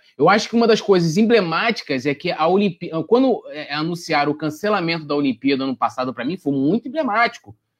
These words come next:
né? Eu falei, "Caramba, meu irmão, o bagulho tá louco mesmo, porque a Olimpíada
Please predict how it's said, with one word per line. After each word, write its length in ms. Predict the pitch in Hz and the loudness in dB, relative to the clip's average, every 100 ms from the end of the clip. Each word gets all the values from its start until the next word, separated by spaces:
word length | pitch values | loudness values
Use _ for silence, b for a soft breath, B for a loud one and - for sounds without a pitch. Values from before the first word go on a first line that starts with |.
| _ _ | _ _
né? 340 | 107 156 170 123 | -4 0 2 0
Eu 80 | |
falei, 200 | 113 131 | -2 -6
"Caramba, 500 | 113 156 151 160 160 | -6 -2 0 0 0
meu 100 | 131 | 0
irmão, 200 | 120 113 | -2 -2
o 40 | 107 | 0
bagulho 440 | 120 104 135 190 | 0 2 0 -2
tá 260 | - 208 254 | -2 0 0
louco 400 | 240 220 247 277 | 4 4 4 0
mesmo, 320 | 220 247 262 | 0 0 -2
porque 340 | - - 233 - | -8 -10 -8 -4
a 100 | 160 | 0
Olimpíada 800 | 170 233 262 - 190 220 240 254 | 0 0 -2 -4 0 2 2 -2